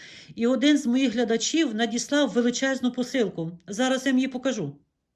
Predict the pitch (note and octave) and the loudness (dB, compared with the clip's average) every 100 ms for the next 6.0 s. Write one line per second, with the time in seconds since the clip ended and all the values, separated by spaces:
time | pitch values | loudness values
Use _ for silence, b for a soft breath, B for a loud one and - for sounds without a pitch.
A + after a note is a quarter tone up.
0 | _ _ _ b b b b b - G#3 | _ _ _ b b b b b -16 -12
1 | A#3+ B3 A3 G#3 G#3+ B3 A3 G#3 G#3+ - | -6 -6 -6 -10 -10 -10 -10 -12 -12 -12
2 | A3 G#3 - B3+ B3+ G#3+ G3+ G#3+ G#3+ A3+ | -12 -8 -6 -6 -8 -12 -12 -10 -8 -8
3 | - B3 A3+ - B3 A#3 G3+ - G#3 G3+ | -6 -8 -6 -8 -6 -6 -6 -10 -10 -8
4 | G#3 B3 A3 - - G#3+ G3 G#3 G3 A#3+ | -6 -6 -6 -8 -4 -2 -4 -8 -10 -8
5 | A#3 - G3+ F#3+ G3 G3+ - C4 C4+ | -8 -8 -8 -8 -8 -8 -2 -2 -2